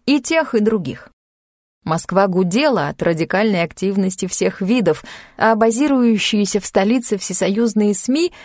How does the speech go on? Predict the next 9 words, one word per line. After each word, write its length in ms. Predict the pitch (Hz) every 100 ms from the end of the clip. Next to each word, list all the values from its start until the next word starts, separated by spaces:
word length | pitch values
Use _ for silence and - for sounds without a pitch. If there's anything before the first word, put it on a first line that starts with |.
| - _ _
служили 520 | - 214 214 302 330
её 360 | 240 202 196 269
рупором. 640 | 233 175 - - 110 - _ _ _ _ _ _ _ _
Расцвела 760 | - 185 - 185 208 240 254 233
импровизированная 1200 | 208 196 190 190 180 262 277 226 214 208 202 190
и 260 | - 185 180
неряшливая 840 | 175 185 190 220 - 202 185 185
частная 500 | 175 - 190 - 185
торговля. 720 | 185 202 214 165 139 143 113